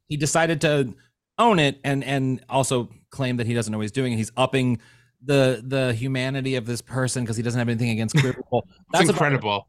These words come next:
Speaker 1: that's a bunch of bullshit because I'm
Speaker 2: It's
Speaker 1: sorry,
Speaker 2: incredible.
Speaker 1: like, you can not, you can say nice things about queer people, but then if, it's just like what H R C did a couple, in two thousand seven or something, there was a bill going through Congress where they could only get it with,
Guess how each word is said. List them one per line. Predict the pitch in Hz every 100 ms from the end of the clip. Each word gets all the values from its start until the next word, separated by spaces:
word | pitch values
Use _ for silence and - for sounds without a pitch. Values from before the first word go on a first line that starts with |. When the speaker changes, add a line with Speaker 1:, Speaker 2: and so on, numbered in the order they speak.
| -
Speaker 1:
that's | 156
a |
bunch | 202 208
of | 185
bullshit | 233 262 - 117 -
because | 147 180 160 135 - _ -
I'm | 170
Speaker 2:
It's | 143
Speaker 1:
sorry, | 240 214 127
Speaker 2:
incredible. | 165 160 147
Speaker 1:
like, | - -
you | 175
can | 208 196
not, | 180 208 - -
you | 165
can | 190 180
say | - 220 254
nice | 190 190 185
things | 190 202 208
about | 165 156 127
queer | - 190
people, | 170 139 131
but | 123 135
then | 160
if, | 139 143
it's | - -
just | 208
like | 240
what | 214
H | 156 156
R | 143
C | - 135
did | 123
a | 110
couple, | 135 - 131 123
in | - 120
two | 160
thousand | 160 151 135 123 110 - _ _ _
seven | - 147 131
or | 113
something, | 117 107 110
there | 113
was | 117
a |
bill | 110 143 156
going | 143 131
through | 117 104
Congress | 107 104 95 87 98
where | 101 98 - - _ -
they |
could | 127 127
only | 135 160 175 170
get | 123 123
it | 117 113
with, | 110 104